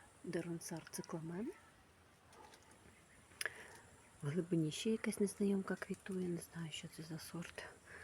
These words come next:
Ну, зараз я туди не полізу, бо там уже темно. Вечірнє сонечко вже туди не пробивається.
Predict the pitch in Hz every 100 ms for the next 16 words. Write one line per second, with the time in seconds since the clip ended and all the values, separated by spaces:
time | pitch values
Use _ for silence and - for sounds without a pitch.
0 | - - 180 - - 175 170 - 170 -
1 | 165 175 170 175 214 190 165 165 170 151
2 | 147 139 131 131 - - - - - -
3 | - - - - - - - - 190 -
4 | 180 160 165 - 160 160 - - 165 -
5 | - - - - - - - - - -
6 | - - - - - 208 165 165 156 170
7 | 160 156 147 151 143 139 143 -